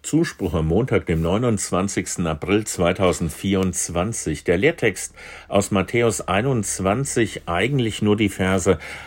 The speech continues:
achtundzwanzig und neunundzwanzig. Ich nehme dreißig und einunddreißig dazu, damit wir das gesamte Gleichnis haben. Jesus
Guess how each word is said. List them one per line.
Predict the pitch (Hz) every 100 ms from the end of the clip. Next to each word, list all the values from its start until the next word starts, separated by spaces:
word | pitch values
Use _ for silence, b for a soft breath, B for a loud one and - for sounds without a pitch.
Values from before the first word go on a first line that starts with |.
| B
achtundzwanzig | - 113 - 113 101 101 92 98 95 87
und | 82
neunundzwanzig. | 78 80 104 123 110 - 95 95 - 98 -
Ich | 87
nehme | 98 110 117
dreißig | 95 82 82 101 139 120 95
und | 82 -
einunddreißig | 82 90 92 82 82 82 80 78 B B B B
dazu, | 113 - - 175
damit | 156 117 113
wir | 104
das | 92 -
gesamte | 95 78 - 69 69 82
Gleichnis | - - 76 78 82 - 98 101 - -
haben. | 80 80 76 80 78 _ _ _ _ _ B B B B B B B B B B B B B B _ _ _
Jesus | - 107 117 110 -